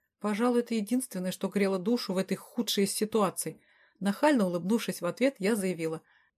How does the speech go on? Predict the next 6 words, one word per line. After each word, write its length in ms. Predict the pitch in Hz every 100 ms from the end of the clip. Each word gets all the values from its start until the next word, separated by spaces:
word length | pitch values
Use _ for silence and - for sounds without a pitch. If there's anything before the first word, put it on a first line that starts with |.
| _ -
"Да 180 | 185 277
нет, 320 | 349 285 208
недалеко. 580 | 220 254 294 294 190 151 _ -
Решила 360 | 214 214 233
развеяться. 640 | 240 233 220 185 160 - 156 _
Присоединяйся". 840 | 180 175 185 185 190 294 285 175